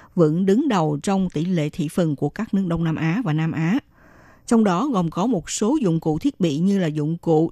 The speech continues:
trợ giúp di chuyển, rồi dụng cụ vật lý trị liệu, dụng cụ khử trùng, phụ kiện mắt kính – kính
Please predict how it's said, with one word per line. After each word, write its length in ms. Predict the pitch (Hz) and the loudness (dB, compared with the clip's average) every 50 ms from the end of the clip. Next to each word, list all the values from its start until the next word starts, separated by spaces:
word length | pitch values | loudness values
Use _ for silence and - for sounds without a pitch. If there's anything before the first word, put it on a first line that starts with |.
| - - | -2 -2
trợ 160 | - 160 151 | 0 0 0
giúp 220 | 156 175 269 254 - | 0 -2 -4 -4 -2
di 120 | - 190 180 | -2 -2 -2
chuyển, 380 | - - 160 151 147 170 254 330 - - - - - - - - | -2 -2 -2 0 2 2 2 2 0 -4 -18 -20 -20 -20 -6 0
rồi 140 | - 180 180 | 2 2 4
dụng 200 | 175 180 180 185 | 4 2 0 0
cụ 180 | - 165 160 165 | 0 0 0 0
vật 160 | 170 - - | 0 -4 -2
lý 160 | 196 214 294 | 0 0 0
trị 140 | - - 180 | 2 0 0
liệu, 440 | 156 156 160 156 156 160 175 185 - - - - - - - - | 0 2 2 2 2 4 2 2 0 -2 -14 -20 -20 -20 -8 -2
dụng 200 | - 175 180 185 | 0 2 2 0
cụ 300 | - - 170 160 160 185 - | 0 2 2 2 2 0 0
khử 180 | - 196 180 220 | 0 -2 0 0
trùng, 400 | - 226 202 180 180 180 175 175 - - - - - - - - | 2 2 2 4 4 4 2 0 -4 -12 -20 -20 -20 -20 -4 2
phụ 160 | - 175 170 | 4 4 4
kiện 280 | - - 170 156 156 185 | 4 2 0 0 0 0
mắt 180 | 262 - _ | -2 -2 _
kính – 320 | - 208 196 208 262 349 403 - _ _ _ _ _ _ _ _ - | 2 4 6 6 6 4 2 -2 _ _ _ _ _ _ _ _ 0
kính 220 | - 226 233 294 | 2 4 4 4